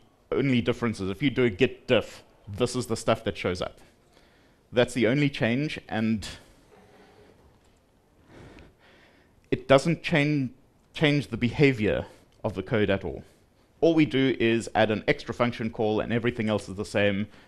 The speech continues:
The flow of the code is the same. We didn't change the, the function signature, so everything that calls that function, which I think is actually called as something that isn't a celery task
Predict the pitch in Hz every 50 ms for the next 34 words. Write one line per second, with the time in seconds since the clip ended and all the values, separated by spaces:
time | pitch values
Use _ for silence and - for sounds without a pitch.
0 | _ - 104 101 - 123 131 135 135 135 98 - - - 127 110 110 107 101 90
1 | - 107 101 - - 95 92 95 92 98 95 - - - _ _ _ _ _ _
2 | _ _ _ _ - - _ _ - _ - - - - - - - - _ _
3 | _ _ - 110 120 - - 120 143 135 - - - 131 123 123 120 120 110 -
4 | - 110 110 110 107 107 104 104 98 - - - - _ - - - 127 117 110
5 | - - 98 92 - 147 143 147 160 156 - - 151 147 - - 113 - - 120
6 | 117 120 117 - 131 120 110 90 98 - - - - 139 139 143 139 127 - -
7 | 131 123 - - - - - - - - _ _ _ _ _ - - - 123 123
8 | 120 - 139 131 123 120 120 120 - - - - 107 101 - - - - - _
9 | _ _ _ - - - - - - - - 131 - - 165 165 170 156 120 -
10 | 110 - - - 127 127 127 - - 127 120 120 117 117 117 - - 110 113 107
11 | - - 123 123 123 - 123 113 95 113 107 131 123 - 113 117 117 107 - -
12 | 127 123 120 110 104 95 - 101 90 90 90 - -